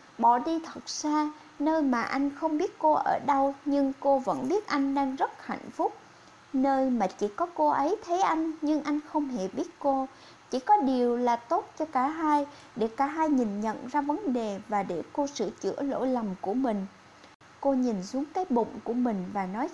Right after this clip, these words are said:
khẽ, "Mẹ con mình đi tìm nơi nào đó ở tạm để cho ba nghỉ ngơi thoải mái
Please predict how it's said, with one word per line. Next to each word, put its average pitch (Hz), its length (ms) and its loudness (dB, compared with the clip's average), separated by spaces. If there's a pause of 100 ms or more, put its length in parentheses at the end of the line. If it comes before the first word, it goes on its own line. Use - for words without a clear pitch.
khẽ, 277 300 -4 (960)
"Mẹ 240 280 -2 (100)
con 285 260 -4
mình 208 300 -4
đi 294 120 0 (100)
tìm 220 280 -2
nơi 285 180 0
nào 226 300 -4
đó 226 280 -4
ở 247 100 0
tạm 220 360 -4 (340)
để 202 280 0
cho 320 100 0
ba 311 180 0
nghỉ 262 260 0
ngơi 285 340 -2
thoải - 260 -8
mái 220 300 -4